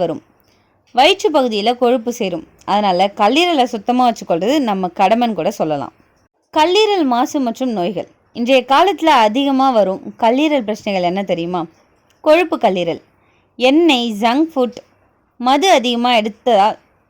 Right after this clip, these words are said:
இந்த மாதிரியான கொழுப்பு கல்லீரல் உருவாகும். நம்முடைய கல்லீரல் செல்கள்ல கொழுப்பு அதிகமா சேர்ந்து வேலையை குறைச்சிரும். இதன் காரணமா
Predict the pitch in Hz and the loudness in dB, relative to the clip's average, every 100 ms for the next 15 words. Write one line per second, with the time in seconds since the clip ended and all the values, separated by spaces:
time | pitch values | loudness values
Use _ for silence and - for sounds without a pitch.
0 | _ _ 269 311 311 269 233 226 233 254 | _ _ 0 2 4 4 2 0 0 2
1 | 294 294 233 202 175 233 247 180 170 165 | 2 0 -2 0 0 -2 -2 0 0 0
2 | - - _ _ - 233 240 233 226 220 | -4 -16 _ _ -10 -4 -2 0 -2 0
3 | 247 294 381 370 302 247 202 185 175 202 | 2 2 2 0 0 -2 0 0 0 0
4 | 247 285 269 208 214 214 220 226 180 175 | 0 0 0 0 0 -4 -4 -4 -6 -4
5 | 208 262 _ _ _ _ - 294 339 247 | -8 -8 _ _ _ _ -2 2 4 4
6 | 254 254 208 208 185 185 170 - _ _ | 2 2 0 -2 -8 -12 -12 -14 _ _
7 | _ _ _ _ _ - 285 285 269 285 | _ _ _ _ _ -6 -2 0 2 2
8 | 285 202 226 | 2 0 -4